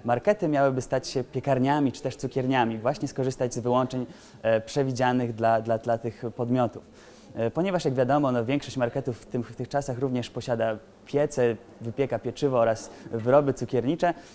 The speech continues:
Stąd też, e, pojawiły się obawy, iż w dosyć prosty sposób mogłyby obejść tą, e, ustawę. Aby temu zapobiec, właśnie Senat wprowadził poprawki, zgodnie z którymi,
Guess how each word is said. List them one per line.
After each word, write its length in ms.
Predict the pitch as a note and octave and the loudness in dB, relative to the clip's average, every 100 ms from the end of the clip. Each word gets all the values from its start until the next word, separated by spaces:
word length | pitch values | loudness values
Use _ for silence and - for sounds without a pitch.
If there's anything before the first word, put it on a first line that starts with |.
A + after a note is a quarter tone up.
| - | -16
Stąd 340 | - G3+ A3+ | 0 2 4
też, 280 | - F3 - | 4 2 2
e, 100 | C3+ | 0
pojawiły 400 | C3+ C3 D3 E3+ | 2 2 4 2
się 240 | D3 B2+ A#2 | 0 -2 0
obawy, 360 | A#2+ D3+ D3 | 4 4 4
iż 220 | A#2+ G#2+ | -2 -4
w 40 | A2 | -4
dosyć 280 | B2 B2 - | -4 -4 0
prosty 300 | D3+ D3+ C3+ | 0 0 -4
sposób 320 | C3+ B2+ B2+ | -4 -4 -4
mogłyby 360 | B2+ B2 B2 | 0 0 0
obejść 300 | A2 G#2+ G#2+ | 0 -2 -6
tą, 120 | - A2+ | -8 -8
e, 40 | A2+ A#2 A#2 A#2 - | -6 -4 -4 -6 -10
ustawę. 400 | A2+ A#2 A2 - - - - - | -6 -4 -4 -8 -18 -20 -20 2
Aby 200 | F#3 A3 | 2 4
temu 220 | B3+ A#3 | 0 2
zapobiec, 640 | F#3+ F#3 D3 A#2+ E3+ - | 2 4 4 4 0 -2
właśnie 480 | B2+ D#3 - D#3+ D3+ - | -2 -2 -2 0 0 -2
Senat 420 | - F#3+ B2+ C3 | 0 2 2 -2
wprowadził 440 | - C#3+ C#3 C#3 | -2 0 2 0
poprawki, 560 | C3+ C#3+ B2 A2 - A3+ - - - | -4 0 2 2 -6 -12 -14 -16 -8
zgodnie 380 | C3 F#3 F#3 | 0 0 0
z 80 | F3+ | -4
którymi, 560 | - F#3 F3 E3 C3 | -4 2 4 4 0